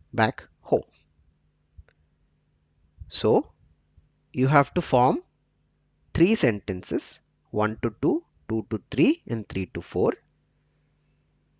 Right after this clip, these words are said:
Again, I repeat, he goes from Griham, then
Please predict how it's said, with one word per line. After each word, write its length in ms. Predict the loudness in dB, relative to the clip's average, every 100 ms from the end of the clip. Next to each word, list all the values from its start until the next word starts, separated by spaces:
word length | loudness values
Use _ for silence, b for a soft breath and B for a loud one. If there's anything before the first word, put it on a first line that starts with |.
| _ _ -4
Again, 320 | 2 4 4
I 100 | 2
repeat, 440 | 0 2 2 2 -4 _ _ _
he 240 | -8 -4 -2
goes 340 | 0 -2 -2
from 300 | 0 2 2 _ _ _ _ _ _ _ _ _ _ _ _ _ _ _ -20 -20 _ _ _ 0
Griham, 460 | 0 4 2 2 -4 _ _ _ _ _ _ _ _ _ _ _ 0
then 340 | 4 4 2